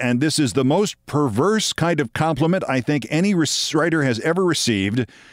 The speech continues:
I read this story to him. It was the last thing that I read to him. In fact, it was the last thing he did on earth was to listen to this story in a state of semi-consciousness.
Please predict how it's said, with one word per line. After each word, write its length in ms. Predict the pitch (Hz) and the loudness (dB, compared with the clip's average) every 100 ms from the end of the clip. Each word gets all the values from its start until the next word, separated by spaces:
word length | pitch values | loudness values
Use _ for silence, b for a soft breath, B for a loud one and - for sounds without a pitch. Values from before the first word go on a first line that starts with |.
| B B B B B | B B B B B
I 200 | - 165 | -2 0
read 340 | 196 160 175 123 | 2 2 0 0
this 160 | 156 | 0
story 460 | - - 151 151 143 | -2 0 0 2 0
to 220 | - 139 | 0 2
him. 360 | 127 123 170 143 b b - | 2 2 0 -2 b b -8
It 160 | 131 | -2
was 100 | 147 | -2
the 140 | - 123 | 0 0
last 500 | 113 156 190 - - | 0 0 0 -2 0
thing 220 | 165 156 | 0 2
that 180 | 135 - | 0 0
I 160 | 135 | 0
read 300 | 135 127 127 | 2 2 0
to 100 | 123 | 0
him. 180 | 123 143 | 0 0
In 160 | 160 139 | -2 -2
fact, 220 | 165 147 | -2 0
it 60 | |
was 120 | 165 107 | -2 -2
the 60 | |
last 400 | 120 147 202 - | -2 0 0 0
thing 200 | 170 175 | 0 2
he 140 | 151 156 | 2 2
did 220 | 139 160 | 0 2
on 260 | 143 139 139 | 2 0 0
earth 340 | 175 156 104 | 0 0 0
was 140 | 120 117 | -2 -2
to 100 | 113 | 0
listen 320 | 117 196 202 | 0 0 0
to 60 | 170 | 0
this 200 | 180 170 | 0 -2
story 520 | - 131 110 120 151 b b b b b _ | 0 2 2 2 -2 b b b b b _
in 140 | 131 | 0
a 160 | 135 131 | 2 0
state 300 | - 151 147 | 0 0 2
of 160 | 139 | 0
semi-consciousness. 1400 | - - 170 185 170 160 135 120 113 117 156 175 - | -2 0 2 2 0 0 0 0 0 -2 0 -2 -4